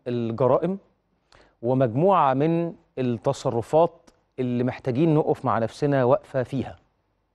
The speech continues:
كمجتمع. الجريمة الأصل جريمة قتل، وترند فضل عايش لفترة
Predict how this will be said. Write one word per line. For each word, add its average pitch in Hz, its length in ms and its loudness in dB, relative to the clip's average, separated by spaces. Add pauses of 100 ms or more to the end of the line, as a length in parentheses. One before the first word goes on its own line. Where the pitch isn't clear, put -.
(180)
كمجتمع. 120 560 0 (1800)
الجريمة 143 380 4
الأصل 202 360 2 (480)
جريمة 147 280 2 (100)
قتل، - 220 2 (1800)
وترند 160 640 4
فضل 160 320 2
عايش 143 340 2
لفترة 131 360 -4